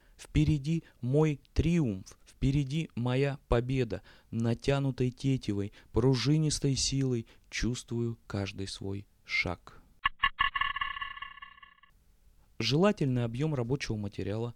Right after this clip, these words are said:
который вы должны подготовить, должен быть не менее одной машинописной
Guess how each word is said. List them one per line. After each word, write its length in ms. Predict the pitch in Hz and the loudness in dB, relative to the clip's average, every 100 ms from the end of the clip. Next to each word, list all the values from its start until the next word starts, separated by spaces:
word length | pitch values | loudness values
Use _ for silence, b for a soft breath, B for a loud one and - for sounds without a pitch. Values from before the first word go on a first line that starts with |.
| - | -10
который 400 | - 113 147 147 | -8 -2 0 0
вы 100 | 117 | -2
должны 380 | 127 113 107 117 | -2 -2 -2 -6
подготовить, 680 | - 110 98 - 123 143 117 | -4 -4 -4 -2 -2 -2 -2
должен 420 | 110 127 127 131 | -2 -2 -2 -4
быть 220 | 123 123 - | -4 -6 -4
не 220 | 117 113 | -2 -2
менее 580 | 107 104 120 135 131 131 | -2 -2 -2 -2 -4 -4
одной 600 | - 107 104 104 104 117 - | -6 -6 -6 -4 -4 -4 -4
машинописной 960 | 113 110 - 101 98 - 104 - 104 | -4 -2 -2 -2 -4 -6 -8 -6 -8